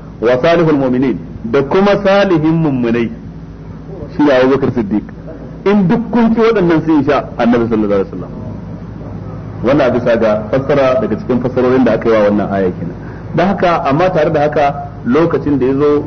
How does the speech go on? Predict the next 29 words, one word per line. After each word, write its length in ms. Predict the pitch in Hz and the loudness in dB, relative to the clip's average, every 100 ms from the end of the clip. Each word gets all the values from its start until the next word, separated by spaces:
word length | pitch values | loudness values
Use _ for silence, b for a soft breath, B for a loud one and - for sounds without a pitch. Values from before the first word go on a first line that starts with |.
| - | -2
yake 240 | 139 143 123 | -2 0 2
ba 140 | 143 | 2
da 100 | 135 | 2
wasiya 320 | 113 127 139 | 2 2 2
cewa 220 | 107 104 110 | 2 2 2
idan 240 | 123 143 | 2 2
na 120 | 147 | 2
binne 260 | 143 151 131 | 2 2 2
ne 100 | 131 | 2
a, 180 | 123 120 - | 2 -2 0
a 100 | 123 | 2
yi 80 | 135 | 4
min 180 | 151 147 | 4 2
likkafani 440 | - 139 127 127 | 2 0 2 2
da 80 | 120 | 4
wannan 240 | 127 123 | 4 2
tsohuwar 380 | 117 120 127 120 | 2 2 4 2
rigar 220 | 107 107 104 | 2 0 -2
tawa 240 | 95 87 82 - | -4 -8 -10 -8
ko 160 | - 127 | -2 0
tsohon 340 | 127 135 135 | 2 2 4
mayafi 360 | 131 131 123 131 | 2 2 0 0
na, 160 | 127 - - - - | -2 -4 -10 -14 -8
sai 100 | - | -2
aka 160 | 170 160 | -2 -2
ce, 80 | 139 | -2
"Haba, 320 | 175 165 113 | -2 0 0
Sayyidina 300 | - 107 101 | -2 -4 -4
Abubakar, 320 | 82 85 101 | -4 -4 -6